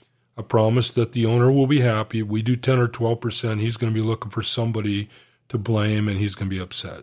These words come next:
So that is the way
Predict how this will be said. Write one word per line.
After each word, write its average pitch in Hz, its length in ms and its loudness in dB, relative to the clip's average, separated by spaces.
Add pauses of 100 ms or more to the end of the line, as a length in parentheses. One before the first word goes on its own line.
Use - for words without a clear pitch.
(120)
So 104 460 0 (1200)
that 127 600 4 (640)
is 120 280 4
the 123 100 8
way 120 640 4